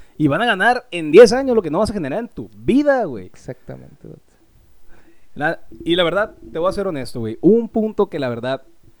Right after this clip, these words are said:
Speaker 1: es lo malo cuando te metes en una carrera así como ingeniería, güey. Yo soy ingeniero químico, ya saben, los que nos siguen escuchando,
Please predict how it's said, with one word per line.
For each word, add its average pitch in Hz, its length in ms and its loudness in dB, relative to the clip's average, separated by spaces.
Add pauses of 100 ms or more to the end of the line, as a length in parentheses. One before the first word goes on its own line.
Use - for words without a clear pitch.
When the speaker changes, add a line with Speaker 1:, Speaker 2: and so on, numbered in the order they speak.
(640)
Speaker 1:
es 175 100 -4
lo 208 80 4
malo 202 220 -6
cuando 180 160 -10
te 143 80 -14
metes 156 160 -12
en 156 60 -12
una 165 100 -12
carrera 135 340 -8
así 135 220 -8
como 143 140 -12
ingeniería, 120 500 -12
güey. 104 140 -12
Yo 113 80 -10
soy 127 100 -12
ingeniero 127 260 -10
químico, 139 300 -12
ya 117 120 -14
saben, 160 380 -12
los 123 160 -14
que 120 80 -20
nos 113 120 -18
siguen 123 160 -16
escuchando, 131 420 -14